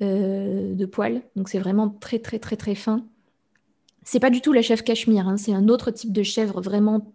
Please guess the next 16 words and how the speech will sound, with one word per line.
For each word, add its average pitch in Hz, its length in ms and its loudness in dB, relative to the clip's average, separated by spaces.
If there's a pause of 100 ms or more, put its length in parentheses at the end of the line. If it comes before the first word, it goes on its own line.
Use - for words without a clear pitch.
typique 226 320 -6
de 214 80 4
la 196 120 2
région. 190 340 -2 (640)
Euh, 190 600 4
et 220 120 6
en 202 100 6
fait, 240 420 0
c'est - 380 2
ce 202 240 0
duvet 233 480 4 (360)
qui 226 200 2
rend 214 220 4
les 202 420 4
châles 226 360 0
d'Orenbourg 208 540 4